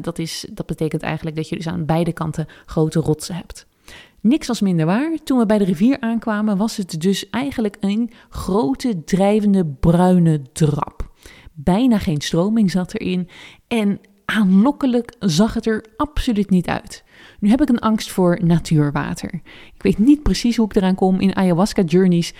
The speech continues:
ben ik altijd continu aan het verdrinken in mushrooms. Als ik mushrooms neem ook. Dus er zal misschien iets van een vorig leven in zitten. Maar ik spring eigenlijk nooit natuurwater in. De oceaan heb ik niet zoveel mee. De, eh, rivieren zou ik sowieso al nooit helemaal ingaan.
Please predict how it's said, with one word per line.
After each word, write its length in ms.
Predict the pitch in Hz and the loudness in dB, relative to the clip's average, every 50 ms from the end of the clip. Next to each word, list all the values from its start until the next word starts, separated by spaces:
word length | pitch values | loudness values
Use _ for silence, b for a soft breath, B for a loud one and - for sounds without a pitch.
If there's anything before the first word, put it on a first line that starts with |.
| B B B | B B B
ben 120 | - 185 | 0 2
ik 100 | 190 190 | 2 2
altijd 280 | - 208 202 202 190 - | 0 -2 -2 -2 -2 -4
continu 400 | - - 269 240 - 214 196 196 | -4 -6 -4 -2 2 2 2 2
aan 100 | 175 165 | 2 0
het 120 | 165 - | 0 -2
verdrinken 540 | - 170 147 - 165 196 214 226 220 - 208 | -2 -4 -4 -2 0 0 2 0 0 0 0
in 120 | 180 165 | 2 2
mushrooms. 580 | 170 196 190 - 180 165 165 165 175 190 - - b b b | 2 2 0 -2 -2 -2 -2 -2 -4 -8 -12 -16 b b b
Als 100 | b - | b -4
ik 80 | 170 175 | -2 0
mushrooms 360 | 185 175 - 180 165 165 - | 0 0 -2 -4 -4 -2 0
neem 220 | 175 151 143 147 - | 0 0 -2 -2 -2
ook. 280 | - 226 285 294 - - B B B B B B B | -2 -2 -2 -2 -6 -12 B B B B B B B
Dus 300 | 208 214 202 - - _ _ - - _ _ - | -2 -2 -2 -2 -6 _ _ -20 -20 _ _ -2
er 120 | 202 214 180 | 0 2 4
zal 200 | 180 220 247 262 | 4 4 4 4
misschien 340 | 240 226 - 240 226 - 233 | 4 4 4 2 -2 0 -2
iets 100 | 208 - | -2 2
van 120 | 214 196 | 4 4
een 80 | 190 170 | 4 4
vorig 320 | 170 202 202 190 180 135 | 2 0 0 0 0 0
leven 360 | 165 170 185 220 247 - - | 0 -2 -2 -2 -4 -4 -2
in 120 | - 233 202 | -2 0 0
zitten. 320 | 208 214 214 - 254 277 B B B B B B | 0 0 -2 -4 -8 -10 B B B B B B
Maar 180 | 202 202 208 - - - | -2 -2 -2 -4 -8 -8
ik 280 | 233 226 226 - - - _ - | -8 -8 -8 -10 -18 -20 _ -12
spring 440 | - - - - 226 220 214 208 - - | -10 -8 -6 -2 0 0 0 0 -2 -4
eigenlijk 520 | 202 208 - 285 233 - 220 196 196 156 | -6 -4 -2 -2 -2 0 0 0 0 2
nooit 380 | 170 170 175 180 185 185 180 - | 4 4 6 4 4 2 0 0
natuurwater 600 | 170 165 - 175 160 151 156 156 156 - - - | 0 0 2 2 0 0 -2 -4 -6 -8 -8 -6
in. 220 | 156 156 151 156 | -6 -4 -4 -4
De 100 | 165 - | -6 -6
oceaan 400 | - 165 - 175 185 185 - 233 | -6 -6 -2 -2 -2 0 0 0
heb 120 | 220 214 | 0 0
ik 80 | 208 175 | 0 2
niet 160 | 202 190 185 | 0 0 2
zoveel 320 | - 180 147 160 165 165 165 | 0 -2 0 0 0 2 2
mee. 300 | 156 156 156 156 156 B B B B B B B B | 2 0 0 -2 -4 B B B B B B B B
De, 160 | - 170 160 | 2 2 2
eh, 380 | 160 - - - - 175 165 160 | 2 0 -4 -4 -2 -2 -2 -2
rivieren 520 | - - 160 165 143 - 185 220 240 185 180 | -2 0 0 0 2 2 0 0 0 0 0
zou 180 | 156 165 156 | -2 -2 -4
ik 80 | 151 139 | -4 -2
sowieso 300 | - 165 151 147 143 170 | -2 0 0 2 2 0
al 180 | 208 233 247 208 | 0 0 0 0
nooit 220 | 208 202 196 185 | 2 0 0 0
helemaal 360 | 185 185 170 165 165 165 165 | 0 0 0 0 0 0 -2
ingaan. 480 | 170 165 165 156 - 170 160 160 156 | -2 -2 -4 -4 -4 -4 -4 -2 -4